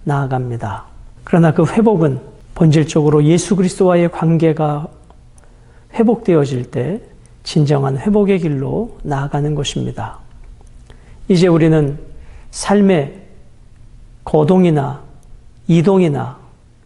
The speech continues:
너와 나와의 관계 속에 만나지 못했던 관계가 만나지고 늦은 시간까지 모일 수 있고 인원 숫자 제한 없이 모일 수 있는 이러한 외적인 회복도 필요하지만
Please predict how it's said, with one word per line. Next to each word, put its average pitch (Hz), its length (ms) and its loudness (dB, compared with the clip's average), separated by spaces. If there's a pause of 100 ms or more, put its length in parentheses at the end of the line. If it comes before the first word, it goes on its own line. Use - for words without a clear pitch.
(280)
너와 165 300 2
나와의 151 400 0
관계 147 320 -2
속에 143 540 -6 (920)
만나지 165 420 2
못했던 156 500 -2
관계가 147 420 -2
만나지고 143 760 -4 (760)
늦은 175 280 2
시간까지 170 540 -2
모일 151 320 0
수 - 140 -4
있고 156 500 -6 (200)
인원 180 280 2
숫자 165 320 -4
제한 160 340 -2
없이 151 220 -4
모일 156 280 -2
수 180 180 -6
있는 147 320 -4 (500)
이러한 156 340 0
외적인 175 600 -2
회복도 202 480 -6
필요하지만 180 920 -8